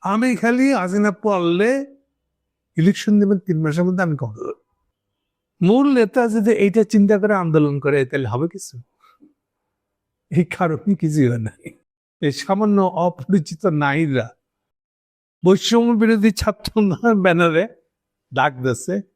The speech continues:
দেখেন এত কিছু হয়ে গেছে। কারণ তারা বাইডেনের পাল্লায় পড়ে নাই। তিন বছর ধরে আন্দোলন করছে বিএনপি যেভাবে,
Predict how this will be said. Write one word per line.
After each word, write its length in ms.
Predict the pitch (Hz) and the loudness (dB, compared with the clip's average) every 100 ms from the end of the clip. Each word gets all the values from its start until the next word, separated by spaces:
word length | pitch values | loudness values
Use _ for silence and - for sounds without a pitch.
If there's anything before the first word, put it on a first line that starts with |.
| _ _ | _ _
দেখেন 260 | 135 135 147 | -8 -6 -10
এত 140 | 127 | -12
কিছু 300 | 123 117 - | -12 -14 -14
হয়ে 120 | 123 | -14
গেছে। 360 | 143 - - - _ _ _ _ - | -16 -18 -20 -20 _ _ _ _ -2
কারণ 280 | 185 220 233 | 0 0 0
তারা 600 | 202 175 202 208 - _ _ _ _ _ _ _ _ _ _ _ _ _ _ - 131 | 0 0 -2 -4 -12 _ _ _ _ _ _ _ _ _ _ _ _ _ _ -6 -2
বাইডেনের 460 | 156 185 214 214 208 | -2 0 2 2 0
পাল্লায় 400 | 175 156 127 117 | -2 0 0 0
পড়ে 240 | 123 135 | 0 0
নাই। 160 | 120 113 | -4 -2
তিন 260 | 175 185 | 2 4
বছর 220 | 160 147 | 4 2
ধরে 180 | 143 139 | 0 2
আন্দোলন 400 | 127 131 135 131 | 0 -2 -2 -4
করছে 380 | 127 - - 131 | -6 -12 -6 -4
বিএনপি 340 | 117 117 110 | -2 -2 -6
যেভাবে, 380 | 107 110 107 131 | -10 -10 -10 -14